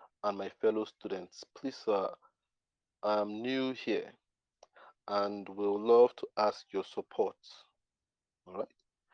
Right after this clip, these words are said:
Um, a graphic designer yet to become a pro. Please, sir, I want to start earning with my skills, but I don't know how to,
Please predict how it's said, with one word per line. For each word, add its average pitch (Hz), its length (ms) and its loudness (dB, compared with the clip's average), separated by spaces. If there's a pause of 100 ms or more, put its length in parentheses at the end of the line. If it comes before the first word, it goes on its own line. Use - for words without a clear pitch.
(420)
Um, 104 440 -2 (120)
a 107 60 -10
graphic 127 380 2
designer 104 680 -2 (1800)
yet 120 380 0 (160)
to 95 420 -8 (520)
become 113 480 0 (100)
a 98 80 -4
pro. - 420 -2 (1000)
Please, 147 200 -2
sir, 107 320 4
I - 60 0
want 123 220 0
to - 100 -18
start - 300 4 (120)
earning 113 440 -4 (100)
with - 200 -10
my 190 140 -8
skills, - 560 -4 (160)
but - 140 -4
I 101 120 -2
don't 113 240 -4
know 104 320 -4 (440)
how 104 340 4 (200)
to, - 160 -14